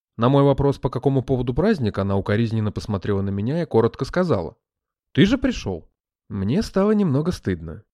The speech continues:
Всё же родители меня любят, а взял да и свалил от них, причём туда, куда ни позвонить, ни в гости приехать нельзя. И вот тут-то у меня зародилась окончательная идея. Нет,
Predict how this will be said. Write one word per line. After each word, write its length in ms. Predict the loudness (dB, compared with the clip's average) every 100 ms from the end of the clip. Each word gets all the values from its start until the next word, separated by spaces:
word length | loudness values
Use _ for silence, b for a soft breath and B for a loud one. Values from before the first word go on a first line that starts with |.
| _ _
Всё 180 | -4 0
же 120 | 2
родители 400 | 2 0 -4 -2
меня 260 | 0 2 2
любят, 380 | 2 2 0 -2
а 200 | -4 -4
взял 280 | -2 -2 0
да 120 | 0
и 80 | -2
свалил 420 | 0 0 0 -2
от 140 | -2
них, 200 | -4 -4
причём 460 | -4 -4 -2 -2 -4
туда, 300 | -2 0 0
куда 240 | 0 -2
ни 140 | -2 -2
позвонить, 580 | -4 -2 -2 -2 -4 -4
ни 100 | -8
в 80 |
гости 300 | 0 0 0
приехать 460 | -4 -2 -2 -4 -6
нельзя. 420 | -6 -4 -4 -6 -10 _ _ _ _ _
И 120 | -10 -6
вот 220 | -6 0
тут-то 320 | 0 2 2
у 40 |
меня 240 | 2 2 0
зародилась 460 | 0 -2 -2 -2
окончательная 680 | -2 -2 -2 -4 -4 -4 -4
идея. 340 | -2 -4 -4 -12 _ _ -6
Нет, 260 | -6 -6